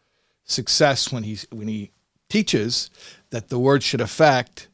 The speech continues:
the speakers and the listeners. And the Frierdiker Rebbe adopted that, uh, phrase, and the Rebbe uses it as well. And here, here the Rebbe is using it for a chassid,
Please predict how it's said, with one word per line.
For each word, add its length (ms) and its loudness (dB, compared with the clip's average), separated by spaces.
the 100 -4
speakers 640 0
and 300 -4
the 60 -2
listeners. 760 -8
And 240 -4
the 40 -6
Frierdiker 400 0
Rebbe 220 0
adopted 720 -2
that, 360 -2
uh, 440 0
phrase, 640 0
and 160 -2
the 60 0
Rebbe 200 -2
uses 440 -6
it 100 -14
as 160 -12
well. 240 0
And 140 -4
here, 200 -6
here 100 -10
the 120 -8
Rebbe 200 -6
is 120 -10
using 300 -6
it 280 -14
for 460 -4
a 80 -2
chassid, 460 -4